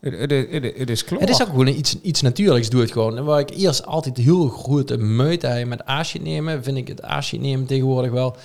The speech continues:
Speaker 1: eh, iets wat er dan bij je, maar dan kan ik het veel makkelijker loslaten, omdat ik, eh, misschien wel de, de, de, een van de grootste lijnen, ja, die eigen, die eigen ooiers. Eh,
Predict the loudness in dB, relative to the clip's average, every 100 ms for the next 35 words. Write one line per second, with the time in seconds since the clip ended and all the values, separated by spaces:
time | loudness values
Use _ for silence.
0 | -20 -20 -20 -20 _ -6 -4 -2 -4 0
1 | 0 0 -2 -2 2 2 4 2 0 -2
2 | -2 -2 -2 -6 -2 0 2 0 -2 -4
3 | -2 -2 -2 -2 -4 -2 -2 -2 -4 -8
4 | -10 -6 -2 0 0 0 -2 -4 -6 -8
5 | -8 -10 -8 -10 -6 -4 -2 -2 -2 -2
6 | -2 0 0 0 -2 -2 -4 -4 -2 -2
7 | -4 -4 -4 -4 -6 -4 -2 0 0 -4
8 | -6 -10 -20 -20 -20 -16 -10